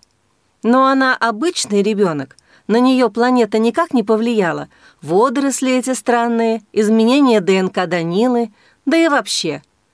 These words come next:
«Ну вот зря ты это сказала», мрачно ответила Зоя. «Теперь я тоже буду думать». «Извини».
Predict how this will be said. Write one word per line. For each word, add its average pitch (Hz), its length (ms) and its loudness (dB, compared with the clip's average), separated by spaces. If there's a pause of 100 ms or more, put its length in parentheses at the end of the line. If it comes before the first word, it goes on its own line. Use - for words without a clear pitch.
(200)
«Ну 220 220 2
вот 247 160 2
зря 247 420 0
ты 208 140 -2
это 202 240 0
сказала», 170 960 -2 (300)
мрачно 202 560 -2
ответила 185 520 -2
Зоя. 160 380 -4 (300)
«Теперь 262 360 0
я 285 160 2
тоже 214 380 2
буду 190 300 2
думать». 175 520 -2 (640)
«Извини». 294 760 0